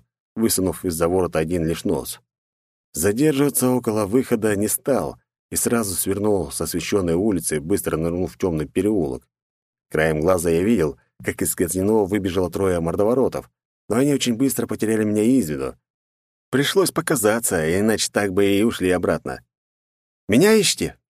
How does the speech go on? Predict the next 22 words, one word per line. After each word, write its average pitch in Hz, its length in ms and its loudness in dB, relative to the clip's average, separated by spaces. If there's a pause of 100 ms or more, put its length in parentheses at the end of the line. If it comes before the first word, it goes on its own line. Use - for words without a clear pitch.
(160)
помахал 80 420 0
я 78 100 2
рукой 80 280 -2
бугаям, 82 560 -2 (360)
и 113 80 -4
те 131 140 0
сразу 110 380 0
рванули 92 340 0
в 85 40 -2
мою 87 160 0
сторону. 76 520 -4 (500)
Забыл, 175 460 2
что - 180 0
не 139 120 2
все 160 280 0
так 113 160 -2
хорошо 92 400 -2
видят 87 280 0
в - 60 -20
темноте, 92 400 -2
как 82 180 -6
я. 78 260 -2